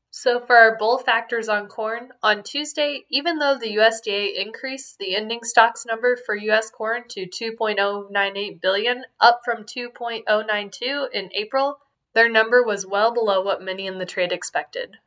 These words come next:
The average estimate by traders was two point two two five billion,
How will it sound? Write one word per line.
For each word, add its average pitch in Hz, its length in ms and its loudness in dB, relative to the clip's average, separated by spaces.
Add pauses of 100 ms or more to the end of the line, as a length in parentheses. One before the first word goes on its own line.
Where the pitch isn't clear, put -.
(140)
The 214 120 2
average 214 340 4
estimate 208 460 -2
by 240 140 -2
traders 254 500 -4
was 180 280 0
two 247 280 -4
point 220 340 -4
two 226 240 -4
two 226 200 -4
five 220 360 4
billion, 269 380 -4